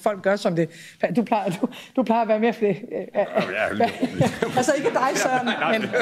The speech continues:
Speaker 1: men at sex er godt og alt muligt andet, og det er det også. Øh, så, så det, vi siger her, er ikke, at, øh, vi skal holde igen med festerne. Det var skønt at være på et folkemøde, hvor der også var politikere, der måske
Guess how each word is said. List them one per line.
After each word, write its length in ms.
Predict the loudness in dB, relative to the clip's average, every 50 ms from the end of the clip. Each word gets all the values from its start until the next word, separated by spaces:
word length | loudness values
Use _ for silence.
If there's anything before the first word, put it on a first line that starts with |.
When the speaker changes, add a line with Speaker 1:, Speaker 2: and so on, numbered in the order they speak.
| 0 -2 -2 -2
Speaker 1:
men 120 | 0 2 2
at 180 | 0 0 0
sex 240 | -2 -2 -2 0 -2
er 60 | -2
godt 260 | 0 2 0 2 2 2
og 140 | 2 2
alt 140 | 2 2 0
muligt 240 | 2 2 4 4 4
andet, 260 | 4 4 2 2 0 -2 -2 -2
og 80 | 0 2
det 100 | 2 0
er 60 | 2
det 80 | 2 2
også. 300 | 2 2 2 0 -4 -6 -8 -6 -4 -2 -2 0 0 0
Øh, 220 | 0 0 0 0
så, 160 | 0 0 0 -2 -4
så 140 | -4 -2 -2
det, 200 | 0 2 2 2
vi 60 | 2
siger 220 | 2 2 2 2 2
her, 100 | 2 2
er 260 | 0 0 0 0 0
ikke, 400 | 0 0 0 0 2 0 0 -2 -4 -10 -20 _ _ _ -2
at, 200 | -2 0 2 2
øh, 140 | 2 2 2
vi 60 | 2 2
skal 180 | 2 2 2
holde 160 | 2 2 0
igen 240 | 0 0 0 2 2
med 80 | 2 2
festerne. 380 | 2 0 0 0 0 0 2
Det 100 | 2 2
var 60 | 2 2
skønt 280 | 2 2 0 0 2 2
at 100 | 2 2
være 180 | 4 2 2 0 0 0
på 120 | 0 2
et 100 | 0 0
folkemøde, 460 | 0 0 0 0 0 2 2 2 4
hvor 120 | 4 4 4
der 60 | 2
også 220 | 2 0 0 -2
var 60 | -4
politikere, 460 | -2 0 2 2 2 2 2 2 2 2
der 100 | 2 2
måske 320 | 2 0 0 0 -2